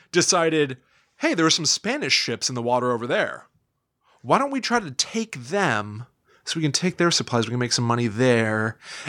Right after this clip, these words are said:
And then that slowed down, put them into treacherous waters where, uh, French pirates were able to climb on board and kill a bunch of them and loot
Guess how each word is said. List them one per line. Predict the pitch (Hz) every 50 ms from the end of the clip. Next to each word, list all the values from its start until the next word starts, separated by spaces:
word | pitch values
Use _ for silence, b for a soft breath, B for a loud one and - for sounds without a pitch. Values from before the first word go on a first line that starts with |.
| B B
And | 151 160 165
then | 170 165 160 151
that | 151 160 180 185
slowed | - - - 180 170 160 156 151
down, | 160 143 135 135 131 131 127 b b b b b
put | - - 170
them | - 156 156
into | 151 143 143
treacherous | - - - 180 175 - 170 151 143 131 - -
waters | 131 127 139 139 139 139 135 135 131 127 120 117 113 107 - -
where, | 123 120 123 120 120 117 117 117 120
uh, | 117 113 110 104
French | - - - 196 190 - -
pirates | - - - 208 240 233 151 135 - -
were | 147 143
able | 135 131 135
to | 127 127
climb | - 147 139 135 131
on | 131 131 123
board | 127 131 135 117
and | 120 -
kill | - 208 214 190
a |
bunch | 131 120 127 123 120
of | 131 113
them | 123 117 117 117 117 B B B B B B B
and | - 151 151 147 131
loot | 127 135 156 190 214 - - -